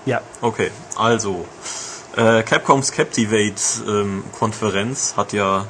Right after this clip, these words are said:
Speaker 2: stattgefunden vor einigen Tagen. Und, ähm, da fiel jetzt auch das Embargo und es gab einige schöne Sachen.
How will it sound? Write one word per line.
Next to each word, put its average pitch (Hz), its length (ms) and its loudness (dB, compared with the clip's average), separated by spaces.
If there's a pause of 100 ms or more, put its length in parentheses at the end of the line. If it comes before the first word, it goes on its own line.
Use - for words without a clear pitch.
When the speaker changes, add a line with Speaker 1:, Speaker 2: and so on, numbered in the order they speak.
(120)
Speaker 2:
stattgefunden 123 880 -2
vor 113 320 -2
einigen 127 300 -4
Tagen. 139 400 4 (720)
Und, 160 420 2
ähm, 135 560 4 (100)
da 110 160 6
fiel 123 220 0
jetzt 120 160 0
auch 110 140 0
das 104 120 -2
Embargo 123 720 4
und 127 220 -2
es 117 140 -6
gab 123 260 6 (180)
einige 156 600 0
schöne 196 400 0
Sachen. 123 280 0